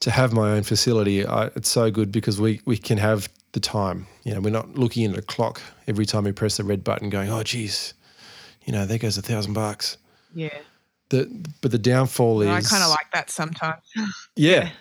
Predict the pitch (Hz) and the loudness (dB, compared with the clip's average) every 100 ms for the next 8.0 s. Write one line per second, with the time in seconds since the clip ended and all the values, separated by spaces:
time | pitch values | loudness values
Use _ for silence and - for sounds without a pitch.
0 | _ - - 123 120 135 147 147 127 113 | _ -8 0 2 4 4 4 4 4 4
1 | 107 110 107 104 120 110 110 - 110 127 | 2 2 2 2 0 0 0 -2 0 2
2 | 123 - 101 - - 110 104 104 98 101 | 2 0 0 -2 0 2 2 0 -2 -6
3 | - - - - 110 110 113 113 113 104 | -8 -16 -8 -2 0 2 2 2 2 0
4 | 101 139 - 117 110 107 - 110 - 131 | 2 2 2 2 2 0 0 0 4 4
5 | 110 101 101 - _ _ - - - - | 4 2 0 -6 _ _ -20 -20 -20 -20
6 | _ - 92 107 98 101 92 98 - _ | _ -6 0 2 4 2 0 -4 -12 _
7 | _ - 101 92 92 101 101 101 87 | _ -6 -4 -2 -2 0 2 2 0